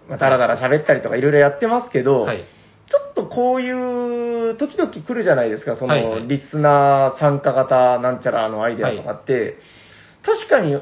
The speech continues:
Speaker 1: 面白いのかな、みたいな。
Speaker 2: そうですね。
Speaker 1: 今で言うと結構ほら、ハッシュタグおしゃさにとかもあるんで、
Speaker 2: はいはいはい。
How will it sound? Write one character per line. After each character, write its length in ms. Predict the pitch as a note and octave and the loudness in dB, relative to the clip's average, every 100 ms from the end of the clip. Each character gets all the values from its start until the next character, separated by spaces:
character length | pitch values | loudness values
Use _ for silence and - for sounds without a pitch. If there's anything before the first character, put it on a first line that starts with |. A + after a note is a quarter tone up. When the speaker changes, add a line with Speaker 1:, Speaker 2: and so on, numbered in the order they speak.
| - | -4
Speaker 1:
面 200 | G#3+ C#4 | 0 2
白 260 | D4+ F#4 G4 | 0 -2 -4
い 60 | F4+ | -4
の 120 | F3+ | -2
か 140 | E3+ | 0
な、 260 | D#3+ E3 E3 | 2 2 2
み 140 | D3 | 0
た 140 | A2+ G2+ | -4 -6
い 60 | |
な。 360 | G#2+ G#2 F#2+ - - - | -6 -6 -8 -14 -20 -6
Speaker 2:
そ 480 | F3+ E3 A#2 G2 F2 | -4 -2 -2 -6 -12
う 40 | |
で 80 | F2+ | -20
す 240 | - _ F#2 | -20 _ -12
ね。 420 | C#3 F3 F#2+ E2 _ | -8 -8 -10 -16 _
Speaker 1:
今 220 | D#4+ A4 | -6 -4
で 80 | C#4 | 0
言 160 | C#3+ A#2+ | 0 0
う 40 | |
と 120 | C3 | -6
結 180 | C3 G#3+ | -8 -8
構 80 | - | -8
ほ 80 | B2 | -10
ら、 220 | - - _ | -10 -12 _
ハ 100 | E3 | -12
ッ 20 | D#3 - | -10 -10
シ 80 | |
ュ 40 | C4 | -4
タ 120 | C4+ | -4
グ 80 | C3 | -4
お 100 | A#2 | -6
し 80 | C#3 | -4
ゃ 80 | |
さ 140 | C#3 C#3 | -2 -2
に 140 | C3 | -4
と 140 | - D3 | -8 -10
か 180 | A#2+ | -8
も 240 | F#2+ F2+ B2 | -8 -4 -2
あ 60 | |
る 140 | A#2+ G#2+ | -2 -4
ん 160 | F2 | -10
で、 160 | D#2+ G2+ | -10 -6
Speaker 2:
は 140 | C#3 | -4
い 80 | A2 | -4
は 20 | |
い 20 | F#2 | -8
は 80 | |
い。 40 | F#2+ | -14